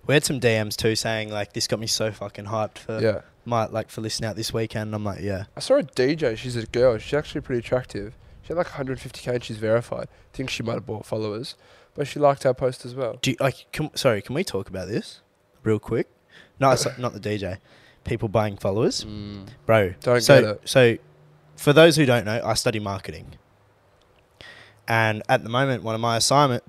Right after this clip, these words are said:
Speaker 1: both of my assignments actually, but one of my assignments in particular is where we're doing a, a marketing plan for a business.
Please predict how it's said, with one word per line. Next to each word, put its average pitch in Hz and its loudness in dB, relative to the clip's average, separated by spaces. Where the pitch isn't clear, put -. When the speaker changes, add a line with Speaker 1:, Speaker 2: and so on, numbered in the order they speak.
Speaker 1:
both 156 8
of 120 -10
my 107 -4
assignments 101 -6
actually, 104 -6
but 104 -6
one 123 -2
of 117 -2
my 113 0
assignments 107 -2
in 123 -4
particular 110 -2
is - 0
where 113 6
we're 117 4
doing 113 2
a, 101 -4
a 120 2
marketing 117 4
plan 113 2
for 110 -4
a 104 0
business. 98 -4